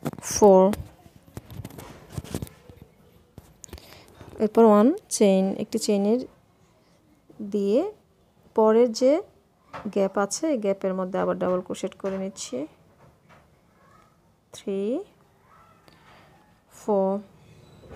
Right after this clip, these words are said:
আবারও একটি চেইনের space দিব এখানে এবং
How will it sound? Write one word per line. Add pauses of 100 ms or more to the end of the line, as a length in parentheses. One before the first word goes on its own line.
(1160)
আবারও (240)
একটি (100)
চেইনের (180)
space (220)
দিব (160)
এখানে (3000)
এবং